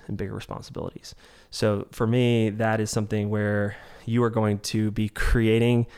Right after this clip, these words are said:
and building social capital today that you may want to spend in the future with whatever vision you have. And you can't take for granted how important it is to, uh, invest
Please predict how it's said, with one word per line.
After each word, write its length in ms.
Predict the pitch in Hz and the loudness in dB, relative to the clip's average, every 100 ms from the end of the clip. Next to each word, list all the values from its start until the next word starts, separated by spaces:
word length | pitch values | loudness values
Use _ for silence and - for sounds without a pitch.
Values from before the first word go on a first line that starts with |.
| - - - - | -20 -20 -14 -6
and 260 | 107 104 | -4 0
building 340 | - 113 107 104 | 2 2 2 0
social 340 | - 107 - | -2 -2 -2
capital 680 | - - 113 110 101 101 - - - - - | -4 -4 -4 -2 0 -2 -4 -18 -20 -20 -6
today 440 | 117 107 113 139 | -4 0 2 2
that 240 | 147 120 107 | 2 -2 -2
you 100 | 107 | -2
may 240 | 107 110 | 0 0
want 320 | 110 110 - | 0 -2 -6
to 180 | - 110 | -6 -4
spend 500 | - - 117 113 104 | -4 0 2 2 0
in 200 | - 113 | 0 0
the 80 | 113 | 2
future 460 | 120 135 - 95 | 0 0 0 -4
with 200 | 107 107 | -4 -4
whatever 340 | 107 107 107 104 | -2 -2 -2 -2
vision 300 | 107 104 101 | -2 -2 -2
you 120 | 98 | -2
have. 360 | 113 113 101 98 | -2 -2 -2 -4
And 160 | 101 - - - | -6 -8 -18 -20
you 80 | - | -18
can't 300 | - 131 113 | -6 -4 -2
take 180 | - 113 | -2 -4
for 140 | - | -4
granted 420 | 104 107 104 101 - - - | -4 -4 -2 -4 -8 -20 -4
how 120 | 107 | -2
important 420 | 101 165 175 113 | 0 0 2 0
it 100 | 101 | -2
is 280 | 101 95 - | -4 -6 -8
to, 360 | - 107 190 - - - - - _ - | -6 -4 -4 -8 -16 -20 -20 -20 _ -12
uh, 160 | 113 104 | -10 -8
invest 760 | - 110 107 113 113 - - | -4 -4 0 0 0 -2 -8